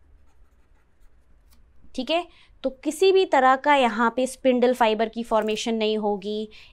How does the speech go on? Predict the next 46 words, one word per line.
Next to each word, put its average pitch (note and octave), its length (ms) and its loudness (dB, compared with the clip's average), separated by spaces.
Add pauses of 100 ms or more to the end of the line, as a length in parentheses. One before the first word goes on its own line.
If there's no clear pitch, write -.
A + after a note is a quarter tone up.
इक्वेटोरियल A#3+ 600 2
प्लेट A3 440 -6
पे A#3+ 80 -2
क्रोमोसोम्स A3 640 -6
नहीं A3 260 -6
आएंगे, G3+ 480 -2
क्योंकि C4+ 260 -8
क्रोमोसोम C#4 480 -4
बन A#3 180 0
ही D4 180 -2
नहीं D4 160 -4
रहे C4 140 -6
हैं C#4 100 -10
तो D4 100 -4
वो C#4 180 -2
आएंगे G#3 300 -6
कहाँ E3 260 -16
से, E3 200 -20 (120)
ठीक C4 140 -4
है। F4 100 -4 (400)
तो - 40 2
अब D4 180 6
हम F#4+ 100 6
देखते E4 280 -2
हैं F4+ 60 2
ये F4+ 120 4
होता C4+ 340 4
कैसे A3 280 -2
है F#3+ 60 -4
प्रोसेस। D#3 500 -10
तो C4+ 60 -4
आप C4 280 0
लोगों F4 240 -2
ने F4+ 120 -2
बाइनरी A#3 580 2
फिजन D4 340 -2
का D4+ 120 -4
प्रोसेस A#3+ 380 -10
पढ़ा F#3 200 -8
हुआ D#3+ 220 -10
है, D#3+ 120 -16 (420)
बाइनरी A#3 380 0
फिजन C#4+ 260 -4
आपने C#4 220 -6
सुना G#3 300 -4
है। F3+ 160 -14